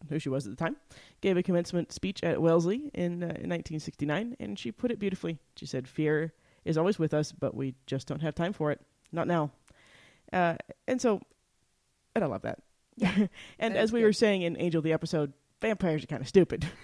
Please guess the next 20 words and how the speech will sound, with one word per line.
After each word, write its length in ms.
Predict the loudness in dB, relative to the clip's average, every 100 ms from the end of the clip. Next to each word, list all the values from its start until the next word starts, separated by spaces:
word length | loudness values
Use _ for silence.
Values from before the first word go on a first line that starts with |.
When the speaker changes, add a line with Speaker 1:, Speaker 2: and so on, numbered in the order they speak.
| -2 -2 -4 -4
Speaker 1:
<laughs> 840 | -4 -6 -8 -8 -8 -12 -10 -12 0
And, 200 | 0 0
you 80 | 0
know, 240 | 2 2 -2 -6
as 200 | -6 -2
we 80 | 2
find 220 | 4 4
out 40 |
in 60 | 4
the 80 | 2
episode, 400 | 2 0 -2 -4 -18 -20 _ _ _ -8
people 200 | 0 2
overcome 320 | 4 4 4
their 140 | 4
fears, 480 | 4 8 8 8 -2 _ _
even 320 | 2 4 4
Xander, 460 | 4 2 2 0 0
and 140 | -4
especially 540 | -4 -2 0 0 -2 -2
Xander. 460 | -2 -2 -2 -4